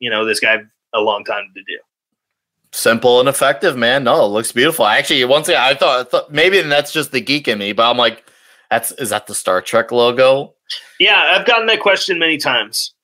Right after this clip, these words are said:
Speaker 2: Mm-hmm.
Speaker 1: It, it also kinda looks like that U F O. Um,
Speaker 2: <laughs>
Speaker 1: I've seen a U F O, uh,
Speaker 2: Oh, really?
Speaker 1: much like this. It, it was
Speaker 2: Mm-hmm.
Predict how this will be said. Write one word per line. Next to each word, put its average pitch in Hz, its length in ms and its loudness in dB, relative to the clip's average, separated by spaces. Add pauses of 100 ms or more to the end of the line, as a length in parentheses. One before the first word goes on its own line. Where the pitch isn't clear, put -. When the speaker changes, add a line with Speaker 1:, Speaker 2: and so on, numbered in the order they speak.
(100)
Speaker 2:
Mm-hmm. 110 260 -6
Speaker 1:
It, 180 160 2
it 180 140 2
also 262 260 2
kinda 220 240 2
looks 208 240 2
like 180 140 0
that 151 240 0
U 190 180 2
F 156 160 -2
O. 143 400 4 (180)
Um, 131 440 2 (420)
Speaker 2:
<laughs> - 420 -10
Speaker 1:
I've 160 120 0
seen 247 180 2
a 196 40 2
U 180 260 2
F 160 120 -4
O, 127 380 2 (260)
uh, 120 360 0 (100)
Speaker 2:
Oh, 151 300 4
really? 135 500 2
Speaker 1:
much - 220 -2
like 147 260 0
this. 104 380 -4
It, 135 320 0
it 139 40 2
was 131 140 2
Speaker 2:
Mm-hmm. 117 200 -2